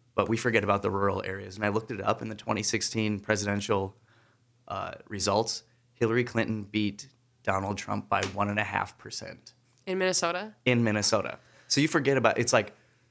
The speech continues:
Speaker 1: three areas in the state.
Speaker 2: Yeah.
Speaker 1: Rochester, which is a huge healthcare thing,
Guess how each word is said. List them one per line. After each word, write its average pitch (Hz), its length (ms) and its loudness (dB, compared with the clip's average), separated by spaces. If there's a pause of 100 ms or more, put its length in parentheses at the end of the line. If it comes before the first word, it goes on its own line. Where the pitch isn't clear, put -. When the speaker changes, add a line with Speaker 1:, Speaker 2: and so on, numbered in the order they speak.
(640)
Speaker 1:
three 131 440 0
areas 107 640 2
in 104 100 -6
the 101 80 -6
state. - 480 -2
Speaker 2:
Yeah. 92 120 -16
Speaker 1:
Rochester, 110 800 2 (640)
which - 100 -16
is 98 100 -10
a 95 40 -10
huge 104 300 0
healthcare 95 440 0
thing, 95 320 -6